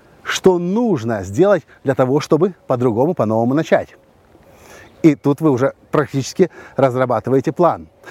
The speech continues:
Но у вас в голове может возникать сомнение, вдруг не получится, вдруг. Для того, чтобы этого не было, вы задаёте себе следующий вопрос.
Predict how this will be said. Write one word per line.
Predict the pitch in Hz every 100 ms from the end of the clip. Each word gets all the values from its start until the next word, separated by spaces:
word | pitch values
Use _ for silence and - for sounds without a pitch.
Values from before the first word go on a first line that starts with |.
| - -
Но | 175 202
у |
вас | 185 202
в | 175
голове | 190 196
может | 190 185 180
возникать | 165 175 196 190 - _ -
сомнение, | 185 185 196 151
вдруг | 117 196
не | 208
получится, | 196 208 185 156
вдруг. | 151 214 - - - - - - - - - - - - - - -
Для | 135 139
того, | 143
чтобы | 135 139
этого | 131 131
не | 131 185
было, | 156
вы | 123
задаёте | 123 139 139
себе | - 143
следующий | 180 165 -
вопрос. | 110 98 -